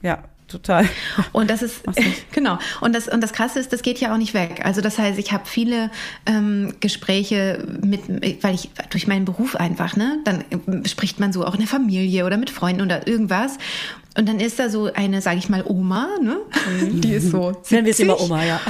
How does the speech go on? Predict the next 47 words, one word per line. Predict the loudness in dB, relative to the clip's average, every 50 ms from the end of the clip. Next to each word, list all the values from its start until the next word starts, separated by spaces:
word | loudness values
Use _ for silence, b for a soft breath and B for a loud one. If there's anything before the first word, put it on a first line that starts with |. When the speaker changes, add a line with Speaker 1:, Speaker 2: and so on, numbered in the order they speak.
| 0 2
Speaker 2:
<laughs> | 2 2 4 4 4 4 4 4 4 4 4 4
Sagen | 4 4 4 4 2
wir, | 2 2 2
nennen | 2 2 2 2
wir | 0 0
sie | 2 2
mal | 2 2 0 0
Oma, | 0 0 0 2 2 4 4
die | 4
ist | 2 0 0
siebzig | -2 -4 -4 -2 -2 -2 0 0 -2 -2 -4 -2 -2 B B B B
oder | 0 0 2 2
neunzig | 2 2 2 0 -2 -2 -2 -2 0 0 2 0
auch. | 2 2 0 0 -2 -4 -8 -12 B B B B B B B -4 -2
Und | 0 2 2 2 2
wir | 0 -2
sprechen | 0 0 0 0 0 0
über | 0 0 0
Geburten | 0 0 0 0 0 0 0
und | 0 0
so, | 0
"Oh | 0 0 0
Gott, | 0 -2 -4 -4 -6 -4
ja, | -2 0 0
oh | -2
Gott." | -2 -4 -6 -8 -8 -10 -12 -8
Speaker 3:
Mhm. | -6 -4 0
Speaker 2:
Und | 2 2 2
man | 2 2
merkt, | 2 0 0 0 -2
das | -4 -4
Trauma | 0 0 2 2 2 2 0
ist | 0 -2 -2 -2
immer | 0 2 2 2 2
noch | 0 0 0
nicht | -2 -2 -2 -4
aufgearbeitet. | -4 -4 -2 0 0 0 0 0 0 0 0 -2 0 0
Speaker 3:
Krass. |
Speaker 2:
Also | -2 0 0 0
es | -2 0
geht | 0 0 2 2
auch | 2
Speaker 1:
Ja. | 2
Speaker 2:
nicht | 2 2 2 2 0
weg. | 0 0 -2 -2 -4
Das | -4 -2
ist, | -2 -2 -4 -4